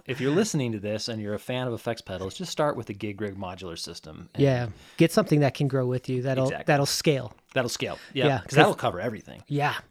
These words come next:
Speaker 1: I mean, the
Speaker 2: I mean
Speaker 1: generator that comes with it, like,
Speaker 2: Mm-hmm.
Speaker 1: will cover every pe-, like, it'll cover, like, you put a thousand pedals on it, it'll probably
Speaker 2: Yeah.
Speaker 1: cover it.
Speaker 2: But, um, but yeah, so, like, that's where a
Speaker 1: That's
Speaker 2: lot
Speaker 1: where your
Speaker 2: of,
Speaker 1: tone's at?
Speaker 2: that's where a lot of my <laughs> world has been recently.
Speaker 1: Oh, that's awesome.
Speaker 2: Yeah.
Speaker 1: Yeah, I've been, um, kind of in,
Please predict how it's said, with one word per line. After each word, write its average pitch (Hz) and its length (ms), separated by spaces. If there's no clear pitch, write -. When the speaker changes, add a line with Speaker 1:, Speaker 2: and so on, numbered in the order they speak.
Speaker 1:
I 113 60
mean, 104 120
the 110 120
Speaker 2:
I - 60
mean 156 80
Speaker 1:
generator 139 260
that - 80
comes 131 180
with 139 160
it, 143 300
like, 147 180
Speaker 2:
Mm-hmm. 156 140
Speaker 1:
will 151 60
cover 98 400
every 113 260
pe-, - 180
like, 104 240
it'll 120 160
cover, 123 320
like, 98 260
you 113 120
put - 180
a - 40
thousand 104 360
pedals 95 260
on 76 140
it, 76 40
it'll - 100
probably 131 240
Speaker 2:
Yeah. 120 100
Speaker 1:
cover 69 180
it. - 120
Speaker 2:
But, 127 260
um, 131 300
but 156 80
yeah, 147 120
so, 151 120
like, 139 160
that's 143 240
where 135 220
a 123 80
Speaker 1:
That's 131 120
Speaker 2:
lot 135 60
Speaker 1:
where 135 60
your 120 100
Speaker 2:
of, 139 60
Speaker 1:
tone's 123 260
at? 160 80
Speaker 2:
that's 170 220
where 185 120
a 160 60
lot 151 180
of 160 60
my 151 160
<laughs> - 0
world 165 280
has 147 120
been 147 280
recently. 170 500
Speaker 1:
Oh, 113 80
that's 113 140
awesome. 110 320
Speaker 2:
Yeah. 139 260
Speaker 1:
Yeah, 120 140
I've 127 80
been, 131 140
um, 95 300
kind 120 200
of 107 100
in, 101 300